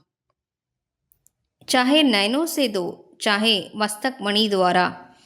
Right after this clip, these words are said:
அந்த ஆசிர்வாதங்களை உங்களது கண்களால் கொடுங்கள்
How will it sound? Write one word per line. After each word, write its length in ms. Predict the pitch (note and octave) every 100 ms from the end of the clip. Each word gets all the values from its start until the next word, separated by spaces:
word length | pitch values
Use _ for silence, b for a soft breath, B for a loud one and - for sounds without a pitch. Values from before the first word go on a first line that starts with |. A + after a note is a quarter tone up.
| B B -
அந்த 220 | G#3+ G3
ஆசிர்வாதங்களை 1080 | G3 G3 G#3 G3 F#3 F#3 F#3 G3 G3 E3+ -
உங்களது 380 | G#3+ G3 F#3+ F#3+
கண்களால் 580 | F#3+ G3+ G#3+ A3 A#3+
கொடுங்கள் 680 | B3 G3 F#3 G3+ C#4 - B